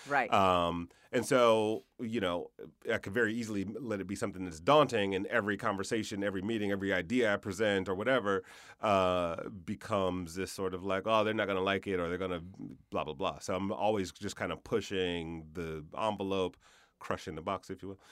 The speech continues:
Speaker 2: um,
Speaker 1: <laughs>
Speaker 2: to try to, you know, to try to, to, to get it through. So, um, I, I guess one of the biggest things to overcome was myself, <laughs> right?
Speaker 1: Yeah, I, I, I see
Speaker 2: Constantly?
Speaker 1: yeah, I, I'm very presentational.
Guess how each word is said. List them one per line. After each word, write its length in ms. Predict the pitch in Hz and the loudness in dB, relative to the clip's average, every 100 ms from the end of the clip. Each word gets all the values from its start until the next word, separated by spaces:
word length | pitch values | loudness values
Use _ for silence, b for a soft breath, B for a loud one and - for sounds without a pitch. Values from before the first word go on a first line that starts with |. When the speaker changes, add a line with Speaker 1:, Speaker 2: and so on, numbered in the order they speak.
| B B - | B B 4
Speaker 2:
um, 440 | 107 98 95 92 92 | 8 8 6 4 0
Speaker 1:
<laughs> 20 | |
Speaker 2:
to 180 | 110 104 | -2 2
try 240 | 131 117 | 4 6
to, 180 | 117 120 | 6 4
you 120 | 156 | 6
know, 100 | 147 | 4
to 120 | 135 131 | 2 2
try 120 | 135 | 2
to, 140 | 135 | 2
to, 360 | 123 - 131 123 - | 0 -2 -2 -2 -6
to 140 | - | -6
get 160 | 110 117 | -2 -2
it 80 | 107 | -2
through. 240 | 190 104 | -2 -4
So, 420 | - 117 110 107 110 B B | 2 4 6 4 -4 B B
um, 420 | 117 110 104 104 104 - | 2 4 4 0 -2 -2
I, 60 | |
I 340 | 98 90 67 92 95 _ - | -2 -4 -8 -8 -12 _ -4
guess 200 | 117 - | -4 -4
one 380 | 95 95 113 120 | -10 -8 0 0
of 40 | |
the 60 | 107 | 2
biggest 240 | 107 101 | -2 -2
things 140 | 110 95 | -2 -2
to 40 | |
overcome 280 | 101 92 117 | -4 -2 -4
was 100 | 98 | -2
myself, 380 | 104 147 - - 143 - | -2 -2 -4 -6 -8 -6
<laughs> 280 | 302 165 196 | -6 -4 0
right? 200 | 123 139 202 | 0 0 2
Speaker 1:
Yeah, 160 | 247 269 | 6 6
I, 560 | 214 339 240 262 311 214 190 | 6 6 4 2 0 -4 2
I, 120 | 226 | 4
I 40 | |
see 20 | 269 | 6
Speaker 2:
Constantly? 420 | 147 165 160 185 - | 6 4 0 0 -2
Speaker 1:
yeah, 360 | 226 254 233 147 | 4 6 8 6
I, 180 | 208 233 | 4 4
I'm 200 | 240 311 | 2 6
very 220 | 320 330 | 4 4
presentational. 880 | 254 240 202 180 190 180 247 269 330 | 0 -2 -4 -6 -6 -6 -4 -2 -4